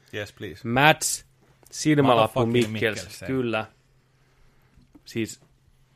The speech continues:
Speaker 2: Mads Mikkelsen näyttelee tämmöstä karaistunutta veteraanipalkkamurhaajaa.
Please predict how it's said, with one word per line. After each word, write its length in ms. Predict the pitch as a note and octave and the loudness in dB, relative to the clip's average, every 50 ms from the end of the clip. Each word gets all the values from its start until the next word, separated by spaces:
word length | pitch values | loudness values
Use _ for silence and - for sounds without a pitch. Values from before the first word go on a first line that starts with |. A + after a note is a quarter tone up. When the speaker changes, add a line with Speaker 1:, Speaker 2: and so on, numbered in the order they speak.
| _ _ _ _ _ _ _ _ _ _ _ _ _ _ _ _ _ _ _ _ _ _ _ _ _ _ _ _ _ _ - - - | _ _ _ _ _ _ _ _ _ _ _ _ _ _ _ _ _ _ _ _ _ _ _ _ _ _ _ _ _ _ -14 -8 -4
Speaker 2:
Mads 260 | C#3+ C#3+ C#3+ A#2 B2 | -2 -2 -2 -2 0
Mikkelsen 520 | B2+ C3 C3 - - C3 A2+ G#2 A2+ A2 | 0 0 0 2 2 0 0 0 -2 -2
näyttelee 460 | A2+ A#2 A#2 - - A#2 A2 G#2+ G#2 | -2 -2 -2 -4 -4 -6 -6 -4 -6
tämmöstä 520 | - - G#2+ G#2 G#2 G#2+ - - - G#2+ G2+ - _ _ - - _ _ _ - - - - _ - - - - - _ _ _ - - - - - _ _ - | -6 -8 -8 -8 -8 -10 -10 -10 -12 -12 -12 -14 _ _ -20 -20 _ _ _ -18 -18 -18 -18 _ -20 -20 -20 -20 -20 _ _ _ -20 -20 -20 -20 -20 _ _ -2
karaistunutta 920 | - D3 C#3+ C#3+ C#3 B2+ B2 - - C3 A#2 A2 G#2+ - _ - A#2+ A2+ G#2+ - - - - G#2+ A2 | 0 2 4 6 6 6 4 2 -2 -6 -4 -4 -6 -6 _ -4 -4 -4 -4 -6 -12 -16 -14 -8 -4
veteraanipalkkamurhaajaa. 2000 | B2+ C3+ C3 - C3 A#2+ A#2 A2 G#2 G2+ G2+ G#2 - - A#2+ A2+ A2 A2+ - - A2+ G#2 G2+ A2+ A#2 A2+ A2 - - G#2 G2 F#2+ F2 F2+ - C2 A1 G1+ C#2 - | -4 -4 -4 -2 -4 -2 -2 -2 -2 -2 -4 -6 -4 0 2 2 2 2 0 -4 -8 -6 -4 -2 -2 -2 -4 -4 -6 -8 -8 -8 -6 -6 -6 -6 -8 -8 -10 -12